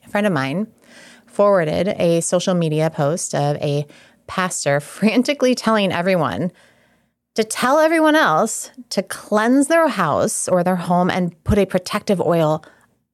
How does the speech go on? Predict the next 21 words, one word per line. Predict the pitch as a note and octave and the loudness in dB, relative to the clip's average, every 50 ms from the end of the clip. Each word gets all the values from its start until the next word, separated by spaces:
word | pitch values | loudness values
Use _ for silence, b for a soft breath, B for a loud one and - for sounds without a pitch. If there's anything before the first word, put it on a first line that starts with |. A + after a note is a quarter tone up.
| _ - | _ -2
on | D#3+ E3 | 0 2
their | D#3+ D#3+ E3+ | 2 2 2
window | D#3+ E3 D#3+ D#3+ D#3 D#3 D3+ | 2 2 2 2 2 0 0
seals | D#3 - - - D#3+ D#3 D#3 D#3 D3+ D3+ D3+ D3+ D#3 D#3 D3+ B B B B B B B - | -2 -2 -4 -2 0 0 2 2 2 2 0 0 -2 -2 -4 B B B B B B B -4
and | E3 D#3 D#3 D3+ D3+ | -2 0 2 2 2
their | D#3 - D#3+ D#3 D3+ D3 | 2 0 0 0 -2 -2
door | C#3+ D3 E3+ D#3+ D#3+ D#3+ D#3 D#3+ | 0 0 2 2 4 4 2 0
frames | - - E3 D#3+ D#3+ D#3+ D#3+ - | -2 -4 -2 -2 0 -2 -2 -2
because | - E3 D3+ D#3+ D3 - - _ | -4 -2 0 0 -2 -2 -4 _
evil | - G3+ G3+ G3+ F3+ F#3+ G3 F#3+ | 0 2 2 4 4 2 2 0
spirits | - - - E3 D#3+ D#3 D#3+ D#3+ - - | -2 -4 -2 -2 0 0 -2 -2 -4 -6
are | D3+ D3 | -8 -6
coming | - - - - - D3 D3 D3+ D3 C#3 C3+ B2+ C3+ C3 | -6 -8 -10 -6 -2 0 0 2 2 0 0 -2 -4 -4
and | - D3+ C3+ B2+ B2+ C3 | -4 -2 -2 -2 0 0
will | C#3+ C#3+ C#3 C3+ | 2 2 0 0
possess | - C#3 C3 D3 C#3 A#2+ - - - - | 0 -2 0 0 0 -2 -2 -4 -4 -4
your | A#2 - | -4 -4
house | - - A#2 G#2 - - - | -2 -2 -4 -4 -4 -4 -4
and | A#2 A#2 A2 | -2 -2 -2
loved | E2+ - - - | -2 -4 -6 -8
ones. | - - - - - - - - - | -10 -12 -10 -12 -12 -10 -10 -12 -12